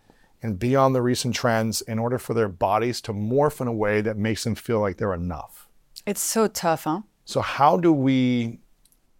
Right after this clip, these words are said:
Speaker 1: apply these hacks without feeling like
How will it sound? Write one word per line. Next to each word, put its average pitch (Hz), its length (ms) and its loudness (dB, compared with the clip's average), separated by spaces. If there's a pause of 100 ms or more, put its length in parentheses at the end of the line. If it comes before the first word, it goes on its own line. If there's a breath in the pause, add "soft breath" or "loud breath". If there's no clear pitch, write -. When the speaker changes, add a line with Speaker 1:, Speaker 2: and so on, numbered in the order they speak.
(200)
Speaker 1:
apply 127 560 4
these 117 260 -2
hacks - 720 -2 (120)
without 123 340 2
feeling 135 300 0
like 110 460 -2